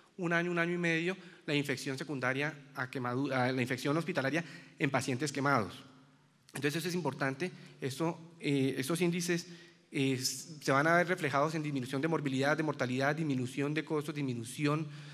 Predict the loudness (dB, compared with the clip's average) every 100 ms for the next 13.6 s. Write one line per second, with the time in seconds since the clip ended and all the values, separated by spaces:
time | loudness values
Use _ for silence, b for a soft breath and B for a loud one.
0 | B B 2 2 4 6 6 4 -4 -12
1 | -16 -20 -20 -20 -20 B B B B B
2 | B B B B B B B _ -2 0
3 | 0 0 0 -2 -2 0 2 0 -2 -14
4 | -20 _ _ _ _ _ _ _ _ _
5 | -16 2 6 8 8 6 2 2 2 2
6 | 0 2 2 4 6 6 6 6 6 4
7 | 4 4 4 2 2 0 2 2 2 2
8 | 0 -2 -10 -12 -4 -2 0 0 -2 0
9 | 2 2 2 -2 0 0 2 2 2 2
10 | 0 2 2 2 0 0 -2 0 2 4
11 | 4 4 4 2 2 -2 -4 -6 -6 -4
12 | -2 -2 -4 -8 B B -6 -4 -2 0
13 | 0 2 2 4 2 -4